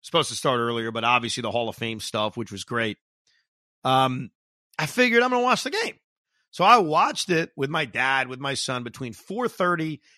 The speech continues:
and about six forty-five. I happen to live very close to the Westchester County Center, so we left and was there in five minutes. I feel bad for Lee from Long Island, but that was the beauty of the Westchester County Center. The location is the best part.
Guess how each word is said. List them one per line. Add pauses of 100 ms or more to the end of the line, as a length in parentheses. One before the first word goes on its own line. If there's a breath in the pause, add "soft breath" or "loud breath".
(100)
and
about
six
forty-five.
I
happen
to
live
very
close
to
the
Westchester
County
Center, (260 soft breath)
so (120)
we
left
and
was
there
in (180)
five
minutes.
I
feel
bad
for
Lee
from
Long
Island,
but (320 soft breath)
that
was
the
beauty
of
the
Westchester
County
Center.
The
location
is
the
best
part.